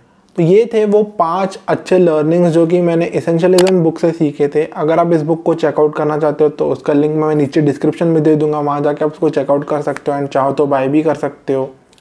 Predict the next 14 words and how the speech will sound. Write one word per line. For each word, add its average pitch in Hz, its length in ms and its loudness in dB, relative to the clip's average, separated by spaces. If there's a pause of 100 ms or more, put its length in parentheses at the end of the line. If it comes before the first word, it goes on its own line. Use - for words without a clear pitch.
(160)
आशा 143 280 0
करता 180 300 -2
हूँ 180 120 0
कि 190 100 0
ये 160 300 4
वीडियो 165 240 2
से 175 100 -2
आपको 165 240 -2
कुछ 170 240 0
नया 147 220 0
सीखने 156 320 -2
को 156 120 2
मिला 139 240 0
होगा। 127 360 -2